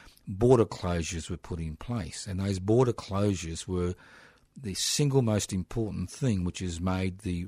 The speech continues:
response in Australia and New Zealand much better than many parts of the world, because we don't share borders,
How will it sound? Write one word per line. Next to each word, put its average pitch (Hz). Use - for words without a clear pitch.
response -
in 92
Australia 123
and 87
New 85
Zealand 127
much 104
better 107
than 90
many 98
parts 85
of 82
the 85
world, 98
because 95
we 104
don't 101
share 92
borders, 95